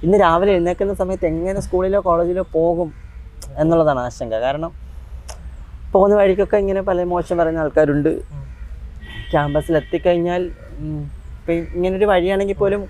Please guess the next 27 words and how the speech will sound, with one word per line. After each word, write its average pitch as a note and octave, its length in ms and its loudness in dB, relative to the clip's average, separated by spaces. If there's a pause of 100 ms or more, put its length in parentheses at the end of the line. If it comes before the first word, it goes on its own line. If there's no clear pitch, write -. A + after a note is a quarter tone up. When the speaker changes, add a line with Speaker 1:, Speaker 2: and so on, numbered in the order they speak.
Speaker 1:
കുറേ F3 220 2
പേര് G3+ 220 4
ഇരിക്കുന്ന G3 420 -2
ഇടങ്ങളാണെങ്കിൽ E3+ 720 0 (220)
Speaker 2:
ഉം. C3+ 120 -12 (380)
Speaker 1:
ഈ G3 80 6
ഒരു G3+ 140 6
ഇടം G3+ 340 4
കഴിഞ്ഞ് F3+ 300 4
എങ്ങനെ F3 300 0
അപ്പുറത്തേക്ക് F3 520 -2
കടക്കാൻ E3+ 400 0
പറ്റുന്നുള്ളത് E3+ 440 -4
എന്നെ E3 180 -2
സംബന്ധിച്ച് E3+ 400 -6
വലിയ D3 240 0
ആശങ്കയാണ്. B2+ 500 -4
കാരണം C3+ 280 -6
ഒരുപാട് C#3+ 320 0
ആൺകുട്ടികളൊക്കെ D3+ 760 0
ഇരിക്കുന്ന D3 520 -4 (140)
ഇടങ്ങളായിരിക്കും. C3+ 640 -2 (480)
അപ്പം D#3+ 260 -6
ഇങ്ങനെ E3+ 220 4
ഇരിക്കുന്ന F#3 340 2
സ്ഥലത്താണെങ്കിൽ F3+ 680 0
പോലും F3+ 260 0